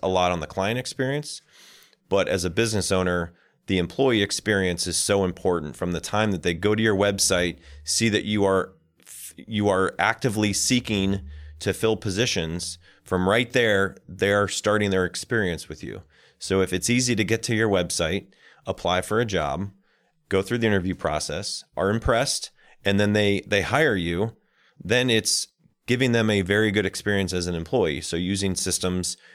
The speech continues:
like our, our H C M through U K G can provide that very well. And the experience is an ongoing experience. So if it becomes not so positive, then they're gonna probably look for a new job.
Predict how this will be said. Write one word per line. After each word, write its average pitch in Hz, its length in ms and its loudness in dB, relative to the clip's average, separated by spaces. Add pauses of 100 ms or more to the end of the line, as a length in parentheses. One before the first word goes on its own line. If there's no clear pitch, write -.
(160)
like 87 180 0
our, 87 140 2 (260)
our 92 200 2
H 90 220 -2
C 92 120 -2
M 95 360 2 (260)
through 98 140 -2
U 95 140 4
K 92 220 0
G 95 480 0 (120)
can 87 140 -4
provide 107 480 0
that 82 380 -2
very 98 320 2
well. 90 520 0 (300)
And 95 320 2
the 104 120 2
experience 107 760 2
is 95 160 -2
an 95 100 2
ongoing 107 460 2
experience. 104 600 0
So 95 140 2
if 95 140 -2
it 90 100 -4
becomes 104 600 0 (540)
not 101 300 0
so 117 140 0
positive, 90 540 0
then 101 120 -2
they're 113 140 0
gonna 127 200 -4
probably 127 240 0
look 113 140 0
for - 120 -6
a - 20 0
new 143 80 0
job. 117 340 -6